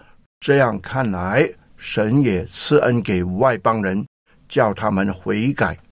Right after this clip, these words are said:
得生命了。’”那这句话有一点的平凡哈，但是事实上呢，带来了很巨大的影响，可以说是一个划时代的一个宣言，是当时耶路撒冷教会里面那些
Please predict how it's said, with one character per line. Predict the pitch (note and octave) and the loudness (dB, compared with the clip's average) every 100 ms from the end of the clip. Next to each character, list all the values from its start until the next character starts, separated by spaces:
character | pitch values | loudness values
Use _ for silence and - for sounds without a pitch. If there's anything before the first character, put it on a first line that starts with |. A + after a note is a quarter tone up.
| _ - | _ -8
得 | G2+ G2+ B2 | -4 -2 -2
生 | B2+ - E3+ D3 | -4 -2 0 0
命 | C3 G2+ | 0 -2
了。’” | E2+ - - _ _ - | -8 -14 -20 _ _ -12
那 | - C3 | -4 0
这 | B3+ B3 | 2 2
句 | G3 | 4
话 | D#3+ - B2+ - - - - - - - | 2 4 0 -2 -18 -20 -20 -20 -16 0
有 | C3+ C#3+ | 4 4
一 | D3+ | 4
点 | A2 F2+ | 2 0
的 | F#2 F2+ - - | -2 -4 -6 -8
平 | G#2 A2 D3+ | -2 0 0
凡 | - E2+ G#2 | -2 -2 -4
哈， | - A#2 G#2+ - _ _ - | -4 -4 -4 -8 _ _ -4
但 | F3+ | -2
是 | - F3+ | 0 0
事 | - G3+ | 2 2
实 | A#2 | 2
上 | B2+ A2 | -2 -2
呢， | F2+ _ _ _ - | -6 _ _ _ -4
带 | F3+ D#3 C3 | 0 2 2
来 | G2+ F#2+ | 2 0
了 | G#2 G#2 - _ | 0 0 -4 _
很 | - A#2+ G#2 F#2+ | -8 -4 -2 -4
巨 | - C#3+ | -2 0
大 | A2 | 0
的 | G2+ | -2
影 | G2+ G2 F#2+ C#3 | -4 -4 -2 0
响， | C#3 - - _ _ - - - | 0 -2 -6 _ _ -20 -18 -2
可 | D3 | 2
以 | E3+ | 4
说 | - B2+ | 4 0
是 | B2 B2+ | 0 0
一 | |
个 | A#2 | 0
划 | G2 - - - G#3 G#2+ | 0 -4 -14 0 0 0
时 | - - G#2 | -2 -4 -2
代 | B2+ G#2+ | 0 0
的 | G2 | -2
一 | G#2 | -6
个 | A2+ | -6
宣 | G#2+ - D#3+ D3+ D3 | -4 -2 2 2 2
言， | G2 D#2+ - - _ - - - - | -2 -4 -12 -18 _ -20 -20 -20 -14
是 | - G#3+ | -2 0
当 | - A#3 B3 | 2 0 0
时 | - D3+ D#3+ | -2 -2 0
耶 | |
路 | C#3 | 0
撒 | D3 D3+ | 0 -2
冷 | G#2+ G2 | -2 -2
教 | B2+ A2 | -2 0
会 | F#2+ B2 | -2 -2
里 | G2+ | -2
面 | F#2+ A2 | -2 -2
那 | C#3 | -2
些 | C#3+ | 0